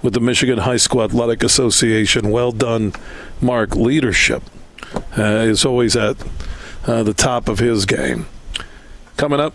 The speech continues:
more conversation, uh, from Valley Field slash the new Sullivan Field.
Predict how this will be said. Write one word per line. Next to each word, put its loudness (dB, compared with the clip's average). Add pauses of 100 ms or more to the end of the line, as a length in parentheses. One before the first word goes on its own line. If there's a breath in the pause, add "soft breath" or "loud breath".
(100)
more 0
conversation, 2 (500 loud breath)
uh, 0
from 0 (340)
Valley 2
Field 2
slash 2 (500 loud breath)
the 0
new 2
Sullivan 2
Field. 0